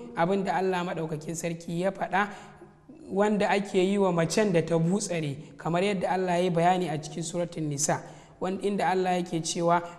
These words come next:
"Wallati takhafuna nushuzahunna," waɗanda kuke jin tsoron butsarewarsu,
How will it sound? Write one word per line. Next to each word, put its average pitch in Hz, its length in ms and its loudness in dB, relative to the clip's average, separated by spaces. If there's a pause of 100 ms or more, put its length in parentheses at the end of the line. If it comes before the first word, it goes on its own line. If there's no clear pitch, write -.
"Wallati 190 640 4
takhafuna 180 760 0
nushuzahunna," 156 960 0 (360)
waɗanda 220 480 4
kuke 202 320 0
jin 196 200 0
tsoron 170 520 0
butsarewarsu, 175 920 2